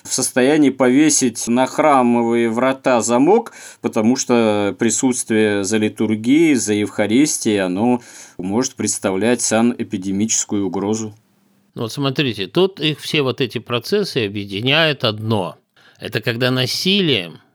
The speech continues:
Speaker 2: сатана заставляет признать ложь за правду. Понимаете? Вот так жил весь этот Советский Союз. По крайней мере, внешне человек должен был не сопротивляться и, и, и говорить, что да, вот коммунизм и так далее, материализм.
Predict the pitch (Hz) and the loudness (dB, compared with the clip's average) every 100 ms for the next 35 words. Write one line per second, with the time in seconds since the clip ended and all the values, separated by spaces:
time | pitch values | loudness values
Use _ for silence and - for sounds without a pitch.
0 | _ - 110 107 110 127 165 151 101 104 | _ -8 -8 -4 -2 0 0 0 -4 -6
1 | - 110 107 131 139 110 80 _ _ _ | -4 -4 0 0 0 0 -6 _ _ _
2 | _ - 123 113 127 131 120 - 101 120 | _ -4 -2 -2 0 0 0 -4 -6 0
3 | 175 180 - 101 123 107 117 95 82 - | 0 -2 -10 -6 -4 -2 -2 -2 -4 -18
4 | - _ _ _ _ _ 113 156 135 98 | -20 _ _ _ _ _ -6 -4 -4 -8
5 | - - _ _ _ _ _ 92 90 170 | -16 -20 _ _ _ _ _ -14 -6 0
6 | 196 151 104 151 143 113 135 - 113 - | 0 -2 -2 -2 0 0 -2 -4 -6 -6
7 | 113 101 - 95 120 95 82 - 98 - | -6 -6 -8 -8 -6 -6 -8 -10 -10 -4
8 | 131 127 135 127 113 113 127 185 156 - | -2 0 0 -2 -2 -4 0 0 0 -6
9 | 90 - 113 110 120 110 104 104 _ - | -10 -6 -6 -4 -4 -4 -10 -18 _ -20
10 | - - 104 107 113 - 120 123 117 151 | -20 -8 -4 -2 -2 -4 -6 -6 -4 0
11 | 180 156 - 87 85 90 113 98 95 107 | 2 0 -2 -8 -10 -8 -8 -8 -6 -2
12 | 107 117 101 - 90 85 101 139 147 117 | 0 -2 -4 -8 -10 -4 0 2 2 0
13 | 95 98 _ - - _ 95 95 95 127 | -4 -10 _ -20 -20 _ -8 -6 -2 -2
14 | 127 101 87 98 92 98 95 85 82 87 | -2 -4 -8 -8 -8 -6 -6 -6 -12 -14
15 | 85 - 85 85 82 107 123 | -12 -12 -10 -10 -8 -6 -6